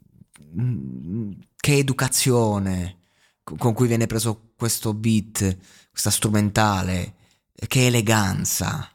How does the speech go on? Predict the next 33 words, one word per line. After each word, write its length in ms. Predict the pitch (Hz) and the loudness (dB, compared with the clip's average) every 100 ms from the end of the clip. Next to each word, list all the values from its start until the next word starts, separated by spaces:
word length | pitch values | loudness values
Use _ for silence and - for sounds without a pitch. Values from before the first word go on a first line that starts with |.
| _ | _
Cioè, 300 | - - - | -20 -14 -2
questo 320 | 151 131 - | 0 0 0
è 20 | 95 | -2
il 80 | |
reggaeton 720 | 90 90 92 90 - 92 90 87 | -2 -4 -4 -6 -2 -2 -2 -4
fatto 340 | 90 90 87 | -8 -8 -10
bene, 600 | 85 92 85 82 95 - _ _ _ | -4 -2 0 -2 -4 -8 _ _ _
non 260 | 113 123 110 | 0 2 2
le 100 | 101 | 0
cafonate. 1300 | 101 90 101 98 98 95 92 95 90 90 87 64 - | -2 -2 0 0 0 0 -2 -2 -2 0 -4 -8 -8
Questa, 340 | - 131 92 92 | -2 -2 -4 -8
questa 240 | - - 95 | -8 -6 -2
è 40 | |
roba, 460 | 92 90 98 95 - - - - | 0 2 2 0 -2 -20 -20 -4
è 80 | 107 | 0
roba 240 | 107 104 | 2 2
sopraffina. 800 | - 104 98 - 120 107 92 85 _ _ _ _ _ _ - | 0 -2 -4 -2 0 2 0 -4 _ _ _ _ _ _ -6
Questa 280 | 139 - 101 | -2 0 2
è 20 | |
roba 280 | 101 92 98 | 2 2 2
veramente, 1120 | 98 101 110 110 113 101 98 95 92 82 71 - - - | 2 2 0 0 2 4 4 2 0 -2 -6 -12 -20 -14
veramente 460 | - 110 113 123 120 | -4 0 2 2 2
che 140 | 104 | 2
merita 540 | 104 120 139 135 110 | 2 4 4 4 2
di 80 | 104 | 0
essere 260 | 104 - 104 | 0 0 -2
approfondita. 1040 | - 107 95 98 98 110 95 90 90 - _ | -4 -6 -4 -2 0 0 0 -4 -6 -12 _
È 80 | - | -4
per 100 | 107 | 0
questo 260 | 127 - | 0 0
che 120 | 107 101 | 0 0
ne 100 | 95 | -2
parlo. 680 | 98 90 90 95 - - | -2 -2 -4 -8 -10 -12